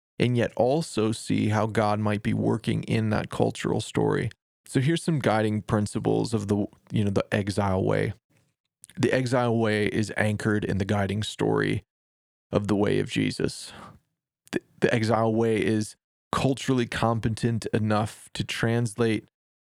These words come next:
those values, the values of the Jesus way, into new cultural contexts. The way of the exile is marked by trusting that God is progressing the story, uh, the story of human history to its good end, but aware that not, not,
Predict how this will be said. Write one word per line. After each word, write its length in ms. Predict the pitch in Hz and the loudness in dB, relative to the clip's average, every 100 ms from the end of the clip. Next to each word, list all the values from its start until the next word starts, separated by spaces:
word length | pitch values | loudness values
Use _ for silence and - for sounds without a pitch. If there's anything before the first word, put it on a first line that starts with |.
| - | 0
those 360 | 120 123 131 117 | 2 4 2 2
values, 540 | 113 110 107 104 101 | 2 2 2 0 0
the 80 | 113 | -2
values 640 | 101 113 113 120 123 110 | 0 2 2 2 0 0
of 100 | 113 | -2
the 80 | 113 | -4
Jesus 540 | 104 113 104 107 - | -2 0 0 -2 0
way, 320 | 110 98 101 - | 0 2 0 0
into 280 | 107 107 113 | -2 -2 0
new 220 | 113 110 | 0 0
cultural 460 | - 107 - 113 107 | 0 -2 0 0 0
contexts. 800 | - 104 104 101 107 - - - _ _ _ _ _ _ _ _ - | 0 0 0 0 -2 -4 -14 -18 _ _ _ _ _ _ _ _ 0
The 80 | 123 | 2
way 140 | 127 | 4
of 60 | 120 | 2
the 60 | |
exile 540 | 120 113 117 117 117 - _ _ _ _ | 2 2 2 2 0 -4 _ _ _ _
is 140 | 131 117 | -2 0
marked 260 | 127 117 | 0 0
by 140 | - 120 | 0 0
trusting 540 | - 135 110 - 120 | 0 -2 -2 -2 0
that 180 | 110 - | 0 0
God 320 | 117 113 113 | 2 2 2
is 120 | 110 | 0
progressing 720 | - - 104 113 117 - 123 123 | -2 -4 -2 0 0 0 -2 0
the 100 | 113 | -2
story, 760 | - - 127 120 113 104 110 - - - | -4 -2 0 2 2 2 -2 -6 -20 -10
uh, 60 | - | -8
the 100 | - | -6
story 380 | - - 135 131 | -6 0 2 2
of 80 | 120 | 0
human 300 | - 127 117 | 0 0 2
history 400 | 107 117 120 110 | 0 0 -2 -2
to 240 | - 117 110 | 0 0 0
its 140 | - | -2
good 260 | - 117 - | 0 0 2
end, 420 | 110 110 101 101 _ _ _ | 2 2 0 -4 _ _ _
but 120 | - 117 | 0 2
aware 320 | 113 117 120 | 4 2 2
that 160 | 117 | 2
not, 240 | - 113 - | 2 0 2
not, 340 | 113 117 _ | 0 0 _